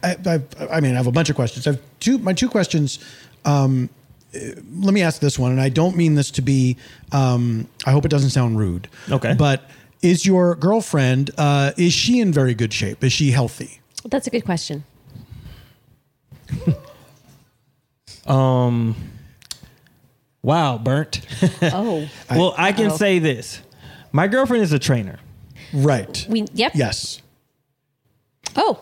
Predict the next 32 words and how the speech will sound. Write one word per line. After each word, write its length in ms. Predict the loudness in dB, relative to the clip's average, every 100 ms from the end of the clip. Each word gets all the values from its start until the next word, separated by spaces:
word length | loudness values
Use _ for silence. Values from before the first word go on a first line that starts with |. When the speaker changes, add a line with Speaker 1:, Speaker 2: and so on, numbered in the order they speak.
| -2
Speaker 1:
Okay. 220 | 0 0
Speaker 3:
I 40 |
think 140 | 0 -2
that's 140 | -2
the 80 | 0
Speaker 1:
A 40 |
full 60 | 0
Speaker 3:
end. 40 | 0
Speaker 1:
stop. 180 | 0
Speaker 3:
That's 160 | -2 -4
the 100 | -2
end 160 | -2 -2
of 40 |
the 60 | -2
question, 340 | -4 -6 -4
of 60 | -2
the 80 | 0
Speaker 2:
Yeah. 60 | 0
Speaker 3:
answer. 140 | 0
Speaker 2:
So 140 | 2 2
Speaker 3:
Okay. 80 | 0 -2 -20 -18 -20 -8 -2
Speaker 2:
how 160 | 0
many, 480 | 2 2 0 0 -4 -12 -20 _ _ _
how 220 | 0 2
many 300 | 2 2 0 0
unfit 460 | 0 0 0 -2
trainers 360 | 0 2 2 2
do 100 | 2
you 200 | 2 0
know? 280 | -2 -6 -10 -12 -20 -20 -16 -16 -16 -20 -20 -20 _ _ 0
Speaker 1:
I 80 | 2
mean, 340 | 4 2 0